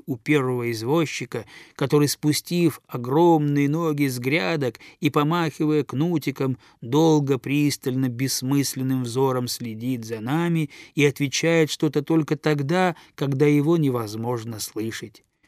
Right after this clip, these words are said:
«С каким товаром?» обращается Василий к другому возу, на огороженном передке которого под новой рогожей лежит другой извозчик.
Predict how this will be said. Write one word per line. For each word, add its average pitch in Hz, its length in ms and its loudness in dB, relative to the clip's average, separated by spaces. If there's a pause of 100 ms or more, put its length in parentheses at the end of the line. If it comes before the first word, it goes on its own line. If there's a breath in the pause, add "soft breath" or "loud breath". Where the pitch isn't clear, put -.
(220)
«С - 120 -4
каким 196 440 0
товаром?» 180 760 2 (260 soft breath)
обращается 131 680 -2
Василий 135 640 0 (120)
к - 80 -10
другому 143 680 4
возу, 127 400 0 (260 loud breath)
на 131 220 0
огороженном 131 680 2
передке 127 440 -2
которого 123 520 -2 (220 loud breath)
под 120 260 -6
новой 139 460 4
рогожей 131 560 2
лежит 127 320 -2
другой 123 500 0
извозчик. 110 680 -6